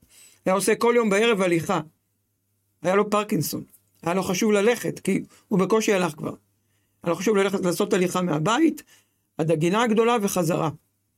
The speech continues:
וכמה אני עצוב היום, שאני לא יכול לחזור אחורה ולהגיד, "התפוצץ העולם. כל העולם ואחותו, ואני נוסע לעשות עם אבא שלי את ההליכה הזאת." כמה הייתי רוצה להיות שם.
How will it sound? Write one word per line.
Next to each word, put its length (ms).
וכמה 320
אני 100
עצוב 320
היום, 340
שאני 140
לא 60
יכול 140
לחזור 320
אחורה 480
ולהגיד, 500
"התפוצץ 540
העולם. 260
כל 220
העולם 320
ואחותו, 460
ואני 160
נוסע 280
לעשות 260
עם 120
אבא 140
שלי 120
את 100
ההליכה 300
הזאת." 280
כמה 320
הייתי 200
רוצה 240
להיות 240
שם. 140